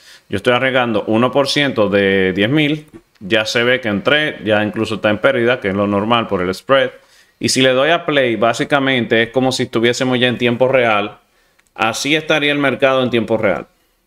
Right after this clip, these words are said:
literalmente. O sea, él estaría moviéndose a esa velocidad. Ahora, si yo quiero, lo puedo acelerar ticks,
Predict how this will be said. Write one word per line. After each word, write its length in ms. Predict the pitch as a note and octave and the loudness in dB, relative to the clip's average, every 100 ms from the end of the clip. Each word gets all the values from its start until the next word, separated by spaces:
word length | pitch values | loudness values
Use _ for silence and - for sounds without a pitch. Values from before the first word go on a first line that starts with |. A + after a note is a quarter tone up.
| _ _ | _ _
literalmente. 760 | - G#2 G#2+ G#2 A2 F#2 C#2+ - | -4 -2 2 2 2 -2 -6 -14
O 440 | - _ _ _ | -20 _ _ _
sea, 180 | - G2+ | -2 0
él 80 | G#2+ | 0
estaría 680 | G#2+ B2 B2 C3 D3 D3+ - _ _ _ _ _ _ _ - - - | -2 -2 -2 -2 -4 -8 -18 _ _ _ _ _ _ _ -20 -18 -4
moviéndose 560 | A2+ G#2+ A#2 B2+ C3 | 0 2 2 0 0
a 40 | A#2+ | 0
esa 180 | A#2 A#2+ | 0 0
velocidad. 540 | A#2 A2+ A2 F#2 E2 | 2 0 0 0 0
Ahora, 320 | - A2+ G#2+ G2+ | 0 2 0 -2
si 200 | A#2+ A2+ | -4 -2
yo 200 | C3+ C3 | -2 0
quiero, 260 | D3+ C#3 | 0 2
lo 140 | B2+ G#2 | 0 0
puedo 180 | B2 | 2
acelerar 680 | B2 C#3 C3 B2+ B2 A#2+ A#2 _ | 2 0 0 2 2 0 -4 _
ticks, 380 | - C3 - - | -2 -2 -4 -14